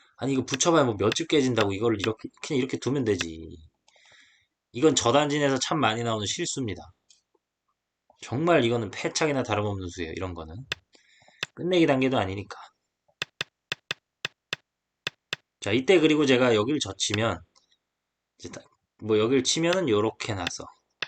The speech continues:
이런, 이런 식으로 차단을 할 수 있는데 안 한 이유는 역시 마찬가지, 이게 보면은 <clears throat> 깬 게 지금 요만큼 깼어요, 백이. 요만큼 깬 건데 차라리 이거 두고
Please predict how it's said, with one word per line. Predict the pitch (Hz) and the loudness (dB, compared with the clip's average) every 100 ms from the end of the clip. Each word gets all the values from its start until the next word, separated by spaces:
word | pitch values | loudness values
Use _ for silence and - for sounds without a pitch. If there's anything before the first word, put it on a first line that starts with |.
| - _ _ - - _ - | -16 _ _ -14 -14 _ -6
이런, | 151 147 | -4 2
이런 | 139 185 | 4 4
식으로 | 170 | 4
차단을 | 160 - 208 196 180 | 2 2 2 4 2
할 | |
수 | 170 | 0
있는데 | 151 139 123 | -2 0 0
안 | 90 120 | 0 2
한 | 143 127 | 2 2
이유는 | 104 120 110 87 _ _ _ _ 117 | -2 -4 -8 -12 _ _ _ _ -4
역시 | 127 - 202 | 0 0 2
마찬가지, | 131 101 - 135 104 127 113 - _ _ | 2 0 -2 -4 -2 -2 -2 -6 _ _
이게 | 135 160 143 | -2 2 2
보면은 | 110 117 147 113 82 _ _ | 0 -4 -4 -8 -12 _ _
<clears throat> | - - - _ _ _ - - _ _ _ _ - | -14 -14 -18 _ _ _ -20 -20 _ _ _ _ -2
깬 | 180 202 | 0 4
게 | 208 | 4
지금 | 175 127 | 4 2
요만큼 | 156 190 160 139 | 0 0 -2 0
깼어요, | 127 104 92 | 0 0 -2
백이. | 90 - - _ _ _ _ _ _ _ 131 | -4 -8 -14 _ _ _ _ _ _ _ 2
요만큼 | 175 185 160 139 | 2 2 -2 -4
깬 | 165 143 | -2 0
건데 | 127 135 120 - _ _ _ _ _ _ _ | 0 2 0 -2 _ _ _ _ _ _ _
차라리 | - - 202 208 202 | -12 -2 2 4 2
이거 | 151 160 160 | 2 4 4
두고 | 156 156 180 | 2 2 2